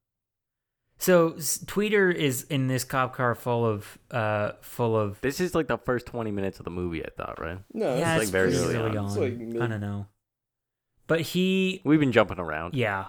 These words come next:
Speaker 1: he's, he's naked, and then later on, the sheriffs are talking in the bar, and they're like, "These kids are out of control. They're on painkillers. They're getting drunk. It's insane."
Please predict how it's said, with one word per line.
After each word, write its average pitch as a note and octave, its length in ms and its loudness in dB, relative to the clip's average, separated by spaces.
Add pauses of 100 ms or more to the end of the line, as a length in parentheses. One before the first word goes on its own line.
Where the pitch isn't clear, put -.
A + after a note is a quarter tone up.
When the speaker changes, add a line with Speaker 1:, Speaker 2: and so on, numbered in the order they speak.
(160)
Speaker 1:
he's, E3 840 0
he's C#3 380 -4
naked, C#3 580 -2
and A#2+ 180 -4
then A2+ 380 -4 (540)
later D3 520 4
on, A2 560 0 (360)
the B2+ 120 0
sheriffs B2+ 540 2
are B2 40 -6
talking A#2+ 440 -2
in G#2 100 -4
the G2+ 40 -4
bar, G#2 300 2
and G2 120 -4
they're G#2 100 -4
like, A2+ 220 -4
"These G3 180 -6
kids F#3 260 -2
are F#3 120 0
out F3 140 2
of E3+ 60 -4
control. D3 580 0 (260)
They're F3 160 4
on C3 200 4
painkillers. F3+ 800 -2 (240)
They're E3+ 120 -2
getting D#3 340 -2
drunk. E3 360 -2 (100)
It's E3 300 -4
insane." F3+ 880 -2